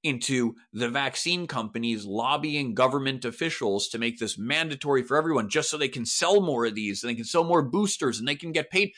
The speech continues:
That's when I stop being okay with it. That's when I stop trusting it. Is the mask industry lucrative? Why do we even need those anymore? I got my shot. You can get your shot. They're free. They're available.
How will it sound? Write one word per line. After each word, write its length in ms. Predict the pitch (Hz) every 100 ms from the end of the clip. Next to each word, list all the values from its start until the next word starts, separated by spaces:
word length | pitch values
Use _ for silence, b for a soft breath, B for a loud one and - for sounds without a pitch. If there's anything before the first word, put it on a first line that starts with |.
| b b
That's 720 | 95 101 117 175 180 - - _ _ -
when 180 | 120
I 140 | 117 113
stop 500 | - - 131 131 -
being 240 | 123 113 -
okay 300 | 110 - 156
with 260 | 180 135 85
it. 140 | 80 _ _ _ _ _ _ _
That's 460 | - 104 139 202 -
when 180 | 127 123
I 120 | 135
stop 360 | - - 135 -
trusting 580 | - 208 233 - 104
it. 260 | 87 - - _ _ _ _ _ _
Is 160 | 127 120
the 100 | 104
mask 460 | 98 101 147 -
industry 460 | 202 214 196 226 208
lucrative? 480 | 202 196 208 214 - b b
Why 260 | 123 175 277
do 80 |
we 140 | 240 214
even 220 | 214 233
need 200 | 233 240
those 320 | 247 269 269
anymore? 600 | 247 196 143 110 95 80 - _ _ _ _ _ _ _ -
I 140 | -
got 220 | 151 269 214
my 160 | 151
shot. 460 | 113 - 110 151 -
You 140 | 147
can 200 | 202 294
get 180 | 170 123
your 140 | 117
shot. 280 | 117 135 156
They're 140 | 202 196
free. 260 | - 330
They're 240 | 254 175 185
available. 720 | 226 262 277 240 185 101